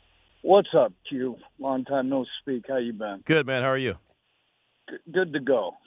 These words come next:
Speaker 1: First off, what happened to the tailgate this morning?
Speaker 2: Uh, they're just on vacation.
Speaker 1: Oh, okay. We're good.
Speaker 2: They'll be back tomorrow.
Speaker 1: Let's move on. All right. Anyway, I, I'm,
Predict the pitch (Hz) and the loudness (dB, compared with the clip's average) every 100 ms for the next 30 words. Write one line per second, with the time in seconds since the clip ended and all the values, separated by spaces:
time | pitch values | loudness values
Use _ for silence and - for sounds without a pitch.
0 | - 190 202 170 131 123 175 180 190 190 | -6 -4 -2 0 2 2 -2 0 -4 -6
1 | 180 135 - 185 190 120 98 - - 117 | -6 -6 -2 -2 0 -4 -10 -12 -16 -12
2 | 98 80 - _ _ - 165 180 185 175 | -12 -14 -20 _ _ 0 2 2 -2 -4
3 | 190 180 190 202 175 - 82 _ _ _ | -2 -2 -2 0 -2 -4 -14 _ _ _
4 | _ _ _ _ _ _ - 208 123 - | _ _ _ _ _ _ 2 2 2 -2
5 | 120 - - 147 156 139 190 190 170 151 | -6 -6 -12 -8 0 4 4 2 -2 -2
6 | 127 113 - _ _ - _ _ _ _ | -2 -4 -8 _ _ -20 _ _ _ _
7 | _ 131 143 - 156 139 127 123 _ _ | _ -6 -6 -4 -4 0 -2 -2 _ _
8 | _ _ _ - 156 143 123 _ - 185 | _ _ _ -2 2 2 0 _ -10 -8
9 | 185 143 104 95 _ _ _ _ _ _ | -4 -4 -4 -10 _ _ _ _ _ _
10 | _ _ _ - 165 - - - - _ | _ _ _ -10 -10 -10 -18 -18 -18 _
11 | _ _ _ _ _ _ _ _ _ _ | _ _ _ _ _ _ _ _ _ _
12 | _ - 156 196 190 | _ -2 0 0 -4